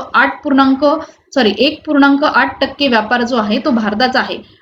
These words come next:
आणि भारत आणि युरोपीय समुदाय यांच्यातील जवळजवळ जो व्यापार आहे तो पासष्ट पूर्णांक तीस अब्ज आहे. म्हणजे जे आपलं यु-, युरोपाशी आपलं जे व्यापार आहे त्याच्यावरून आपल्याला आकडेवारी दिसते की किती चांगला ट्रेड आपल्या युरोपसोबत होत आहे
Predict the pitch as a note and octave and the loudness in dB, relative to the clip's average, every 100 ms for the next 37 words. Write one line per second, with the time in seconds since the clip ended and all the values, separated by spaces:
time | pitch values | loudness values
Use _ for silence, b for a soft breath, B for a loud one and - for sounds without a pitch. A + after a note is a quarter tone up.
0 | - C#4 A#3 A3 G#3+ C#4 D4+ D#4 B3+ B3+ | -2 0 2 0 0 0 0 2 0 0
1 | C4+ C4+ B3 A#3+ A#3+ A3 G#3+ A3 A#3+ C#4 | 0 0 2 2 2 2 2 2 0 -2
2 | C#4 G3 A3 B3 C4 C4 B3+ C#4 A3 G3 | -2 -2 -2 0 0 0 2 2 2 0
3 | A#3+ A3+ A3 D4 - _ C#4+ D4 A#3 C4+ | 0 -2 -2 -6 -8 _ -6 0 0 0
4 | D4+ E4+ - D4+ C4+ C4+ C4+ C4+ C4+ C#4 | -6 -6 -2 2 4 4 2 0 2 0
5 | C4+ G#3 G#3+ F#3+ F3 G3+ A3 C#4 - - | 0 -2 -2 -2 -6 -4 -2 -4 -2 -4
6 | B3 B3 - - _ _ b b - A3 | 0 -2 -2 -12 _ _ b b -4 -2
7 | A3+ A#3+ B3 C#4 D4 D4+ C#4 B3+ C#4 C#4 | 2 4 4 4 0 0 -2 0 0 2
8 | C4+ G#3+ G#3 A3+ G#3 F#3 - _ _ - | 0 0 -2 -4 -4 -6 -14 _ _ -4
9 | A3 C4+ C#4+ C#4 B3+ C4 B3 A3+ A#3 A#3+ | 0 4 4 2 0 0 -2 0 -2 0
10 | A#3+ G#3 G#3 A3 C#4 A#3+ C4+ D4 B3+ A#3+ | -2 -2 -4 -6 -6 -4 -2 0 2 2
11 | A#3+ A#3+ A#3 A#3 G#3 A3+ A#3+ - G#3+ G#3+ | 2 2 2 2 0 0 0 0 -2 2
12 | A3+ A#3 G#3+ A#3 A#3 F3+ F3+ G#3 | 2 0 0 0 0 -4 -2 -4